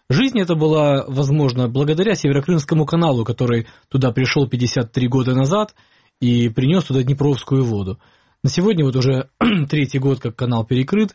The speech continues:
и, э, вода не поступает. Это, конечно же, отразилось на, э, хозяйственной деятельности. В экономике Крыма, э, занимала аграрная сфера, э, доминирующую роль. В принципе,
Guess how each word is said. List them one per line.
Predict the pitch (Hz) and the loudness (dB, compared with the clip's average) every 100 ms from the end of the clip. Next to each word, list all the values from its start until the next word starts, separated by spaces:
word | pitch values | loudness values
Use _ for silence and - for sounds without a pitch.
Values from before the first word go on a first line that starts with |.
| - | -6
и, | 127 117 113 | 0 2 2
э, | 110 107 - | 0 -2 -2
вода | 113 110 123 123 | -2 0 0 0
не | 123 | 0
поступает. | 123 - 151 202 165 180 | -4 -2 0 0 0 0
Это, | 175 139 | -2 -2
конечно | - 170 185 139 | -2 0 0 0
же, | 131 | -2
отразилось | 123 131 135 131 113 117 | 0 0 2 0 0 -2
на, | 113 110 110 - _ _ _ | 0 0 -2 -6 _ _ _
э, | 113 110 | -4 -2
хозяйственной | 110 123 120 - 117 | 0 0 0 -2 -2
деятельности. | 113 101 101 98 - | 0 -2 -2 -4 -2
В | 123 | 0
экономике | 139 214 202 180 | 0 2 0 0
Крыма, | 160 214 254 190 143 123 - - - - | 0 2 2 2 0 -4 -12 -20 -20 -6
э, | 127 123 | -2 0
занимала | 120 139 160 175 196 185 175 165 160 151 151 143 139 | 0 0 2 2 0 0 0 2 2 2 2 0 -4
аграрная | 151 139 160 139 139 139 | -2 0 0 0 0 0
сфера, | - - 214 190 151 131 - - | -2 -2 0 2 0 0 -6 -12
э, | 123 | -6
доминирующую | 127 156 165 143 120 113 - 101 | 0 2 2 2 0 -2 -2 -6
роль. | 101 - - | -6 -8 -10
В | - | -2
принципе, | 160 147 - 135 | -2 -2 -2 -4